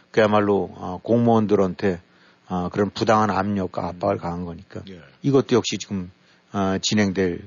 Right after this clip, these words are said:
Speaker 1: 예정이고.
Speaker 2: 예.
Speaker 1: 어, 그다음에 이제 조금 뭐 곁가지긴 하지만 같은 맥락이긴 한데 이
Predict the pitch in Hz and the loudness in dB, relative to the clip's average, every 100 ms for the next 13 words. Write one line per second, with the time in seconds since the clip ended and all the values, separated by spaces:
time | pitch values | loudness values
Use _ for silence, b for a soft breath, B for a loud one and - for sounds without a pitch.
0 | - _ _ _ _ 113 107 98 90 85 | -20 _ _ _ _ 2 2 2 -4 -10
1 | - 98 98 80 71 - 90 87 85 _ | -18 -18 -18 -20 -20 -20 -16 -16 -18 _
2 | b b b b b - 113 113 110 107 | b b b b b 2 4 4 4 4
3 | 110 98 - 135 - 127 - 113 - 135 | 4 4 2 2 4 0 0 -2 2 2
4 | 123 135 123 127 120 110 - 120 107 110 | 2 2 2 2 0 -2 -2 0 2 2
5 | 107 104 101 98 101 104 98 b b b | 2 0 0 -2 -2 -2 -6 b b b
6 | b _ 104 101 98 95 | b _ 0 2 2 -2